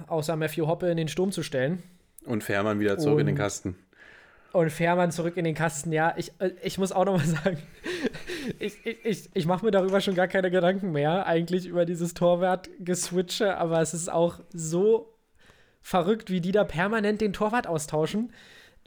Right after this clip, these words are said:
Speaker 1: Aber gut, darüber können wir jetzt ewig reden. Im Endeffekt gewinnt Hertha überzeugend drei zu null. Geht durch Guendouzi in Führung, dem das Ding so ein bisschen vor die Füße fällt. Er macht den dann aber auch sehr, sehr geil rein.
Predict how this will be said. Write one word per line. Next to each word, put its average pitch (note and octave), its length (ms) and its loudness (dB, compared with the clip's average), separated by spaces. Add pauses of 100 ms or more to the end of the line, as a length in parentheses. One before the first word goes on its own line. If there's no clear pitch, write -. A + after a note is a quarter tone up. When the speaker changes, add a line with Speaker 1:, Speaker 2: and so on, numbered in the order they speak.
(200)
Speaker 1:
Aber G3 220 4
gut, G3+ 220 2
darüber F#3 380 4
können G3+ 260 -2
wir F#3+ 80 4
jetzt F#3 220 0
ewig G#3+ 340 -2
reden. F#3+ 480 0
Im F#3 140 -4
Endeffekt F3 460 0
gewinnt E3 320 -2
Hertha F3 460 2
überzeugend F3 680 -2
drei D3 180 2
zu D3+ 200 -4
null. F3+ 320 2 (2250)
Geht F#3 200 -4
durch - 120 -2
Guendouzi G3+ 500 2
in A3 100 4
Führung, G#3+ 420 0
dem G3 140 2
das F#3+ 120 -2
Ding G#3+ 140 0
so G#3 100 -2
ein G3 40 -4
bisschen G3 200 -2
vor F#3+ 120 0
die F3+ 80 -2
Füße C4 260 -2
fällt. A#3 220 0
Er F#3+ 100 -4
macht F#3 160 -2
den F#3 100 0
dann F3+ 140 2
aber F3+ 200 2
auch E3+ 120 2
sehr, F3 360 2
sehr E3 160 0
geil D#3 280 0
rein. F#3+ 380 0